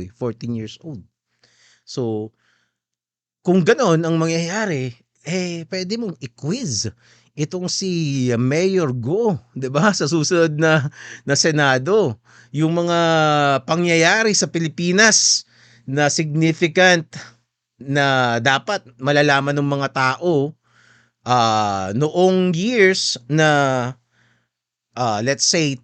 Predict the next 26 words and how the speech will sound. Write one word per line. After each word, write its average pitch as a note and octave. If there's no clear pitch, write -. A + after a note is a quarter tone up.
ten E3
years D#3+
old D#3+
and D3+
below C#3
si -
Alice A#2
Go. A2
So, D#3+
nineteen F3
ninety-five E3+
and D#3
before, E3
'di C3+
ba? F3
Pwede D#3
kang E3+
magtanong D3+
nun. G#3
Ano D3+
ang C3
nangyari A#2
sa -
iyo A#2+
noong, C#3
ah, G2